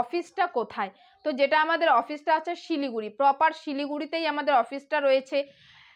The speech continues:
শিলিগুড়ি বাস স্ট্যান্ডে নামুন বা রেলওয়ে স্টেশনে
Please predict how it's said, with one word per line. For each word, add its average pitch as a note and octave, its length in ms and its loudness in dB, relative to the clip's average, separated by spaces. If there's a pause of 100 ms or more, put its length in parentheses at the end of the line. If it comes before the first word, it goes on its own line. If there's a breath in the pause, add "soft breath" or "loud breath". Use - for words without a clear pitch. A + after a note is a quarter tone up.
(200 soft breath)
শিলিগুড়ি E4+ 500 0
বাস A#3 160 2
স্ট্যান্ডে D4+ 340 -2 (260)
নামুন C#4 240 0 (100)
বা C4 60 6 (100)
রেলওয়ে B3 340 4
স্টেশনে D#4 360 -6